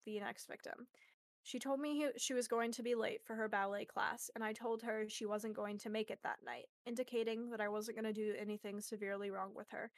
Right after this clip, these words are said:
I assured her that she wouldn't be hurt, but at that time, I intended on killing her."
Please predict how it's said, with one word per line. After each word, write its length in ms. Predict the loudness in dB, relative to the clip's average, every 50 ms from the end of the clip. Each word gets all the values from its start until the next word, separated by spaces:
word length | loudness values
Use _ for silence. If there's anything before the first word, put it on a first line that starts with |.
| -20 -20 -20 _ -2 0
I 80 | 2 4
assured 460 | 4 4 2 2 2 4 2 2 4
her 280 | 4 4 4 4 4 2 2
that 200 | 0 0 0 -2
she 160 | -4 -4 -2 0
wouldn't 300 | 0 0 0 0 -2 -2
be 100 | -4 -6
hurt, 320 | 0 0 0 0 0 -4 _ _ -8
but 100 | -2 0
at 160 | 0 0 2 4
that 160 | 4 4 4
time, 480 | 2 -2 0 2 2 2 0 -2 -4 -4
I 100 | -4 -4
intended 480 | -4 -4 -8 -8 -10 -10 -8 -8 -8 -8
on 180 | -8 -8 -10
killing 320 | -10 -10 -10 -10 -10 -14 -14
her." 140 | -14 -16 -16